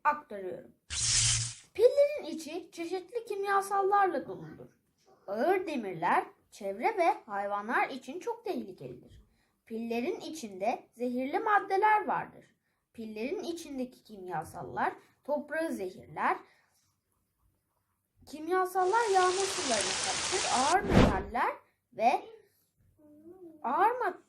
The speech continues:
metaller ve kimyasallar insanlara ve hayvanlara çok zararlıdır. Denize atılan kalem piller,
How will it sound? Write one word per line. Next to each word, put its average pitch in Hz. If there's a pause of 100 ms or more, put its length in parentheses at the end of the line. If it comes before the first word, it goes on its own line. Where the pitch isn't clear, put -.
metaller 254
ve 202
kimyasallar 233
insanlara 247
ve 359
hayvanlara 240
çok 339
zararlıdır. 180 (540)
Denize 294
atılan 302
kalem 302
piller, 226